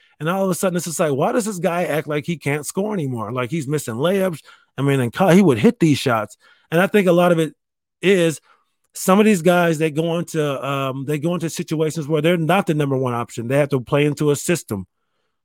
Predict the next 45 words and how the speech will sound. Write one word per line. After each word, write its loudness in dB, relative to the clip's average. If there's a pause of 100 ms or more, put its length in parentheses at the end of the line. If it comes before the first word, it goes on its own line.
You -10
know, -2
they, 4
they 2
got 4
a -2
good, 0
they -2
got 2
a 2
good 2
thing 2
going 4
at, 0
in, -2
in, -4
in, -6
at -2
that 0
franchise, 0
and 0
they 2
wanna 0
fit 0
in. 2 (540)
So 2
people 2
are 2
hesitant. 2
They're 4
afraid 0
of 0
making -6
mistakes. -4
They -4
don't 0
wanna 0
get -4
pulled 2
out. 2
They -2
start -2
second -8
guessing -2
themselves. -6